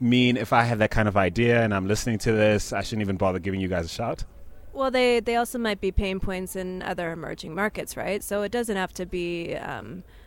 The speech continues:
Speaker 2: just Africa or just Lagos focused. Uh, the, the point that I was trying to make is that I think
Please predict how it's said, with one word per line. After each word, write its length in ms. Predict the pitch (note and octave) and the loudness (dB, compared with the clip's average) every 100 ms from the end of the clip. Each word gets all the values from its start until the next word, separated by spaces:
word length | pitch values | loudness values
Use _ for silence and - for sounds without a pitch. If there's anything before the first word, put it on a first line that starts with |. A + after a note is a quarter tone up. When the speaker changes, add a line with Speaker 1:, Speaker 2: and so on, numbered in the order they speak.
| - - - - | -20 -20 -20 -16
Speaker 2:
just 280 | - G3 E3 - | -6 -6 -4 -4
Africa 420 | E3 F3+ - - | -4 -6 -8 -6
or 160 | - | -6
just 320 | F3+ F3+ - - | -6 -8 -6 -6
Lagos 360 | F#3+ G3 F3+ | -4 -4 -6
focused. 600 | - - - F3+ - - - - - - | -8 -10 -10 -12 -12 -16 -18 -20 -20 -6
Uh, 260 | G3+ G3 F#3+ | -2 0 -2
the, 140 | G3+ G3+ | -4 -2
the 80 | - | 0
point 280 | A#3 F4 E4+ | 4 4 4
that 100 | C4 | 6
I 140 | G#3+ | 6
was 180 | A3 G#3+ | 6 2
trying 280 | - F3+ F#3 | 0 -2 -2
to 80 | F#3 | -6
make 280 | F#3 F#3+ F3+ | -8 -8 -8
is 140 | F3+ | -4
that 140 | F#3+ | -2
I 100 | G3 | -2
think 440 | G3+ B3 C4 - | 0 -2 -4 -8